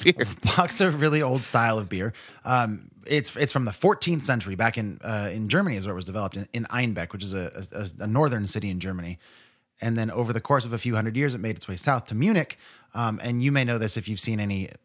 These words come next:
Speaker 2: Bock labels. There's often, uh, like, a goat, a goofy looking goat doing something silly. That's because the, uh, subtle language differences down in Munich, uh, the <laughs> Bavarians, they heard, uh,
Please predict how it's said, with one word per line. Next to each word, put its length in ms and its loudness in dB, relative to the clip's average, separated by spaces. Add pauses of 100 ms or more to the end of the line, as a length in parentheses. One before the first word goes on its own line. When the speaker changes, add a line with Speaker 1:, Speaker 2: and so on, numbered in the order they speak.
(100)
Speaker 2:
Bock 240 0
labels. 320 -4
There's 120 -4
often, 480 -4
uh, 140 -12
like, 140 -6
a 20 -14
goat, 460 0
a 60 -8
goofy 340 0
looking 260 0
goat 260 0
doing 180 -4
something 260 -4
silly. 340 -2 (300)
That's 180 -4
because 560 2 (240)
the, 320 0
uh, 320 0 (340)
subtle 400 2
language 360 0
differences 440 -4
down 220 0
in 160 -2
Munich, 420 0 (400)
uh, 320 -2
the 360 -2
<laughs> 40 -12
Bavarians, 600 0 (240)
they 140 2
heard, 520 0
uh, 200 -4